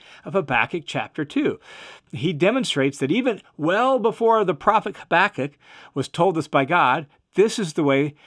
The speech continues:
um, those that are in right relationship with God live. They live by faith. And so Noah is an example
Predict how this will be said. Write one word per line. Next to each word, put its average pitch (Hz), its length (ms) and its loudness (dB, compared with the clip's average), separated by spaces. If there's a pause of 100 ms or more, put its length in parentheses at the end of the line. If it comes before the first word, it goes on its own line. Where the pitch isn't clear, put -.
(260)
um, 135 280 -4
those 156 380 2
that 151 100 2
are 135 100 4
in 123 120 -4
right 143 260 0
relationship 139 600 -4
with - 180 -6
God 107 380 0 (240)
live. 143 400 0
They 147 180 2
live 131 480 -4
by 160 200 0
faith. - 640 -4 (360)
And 143 120 -8
so 175 460 0
Noah 180 960 2
is 170 380 -2
an 156 200 -2
example 147 1300 -2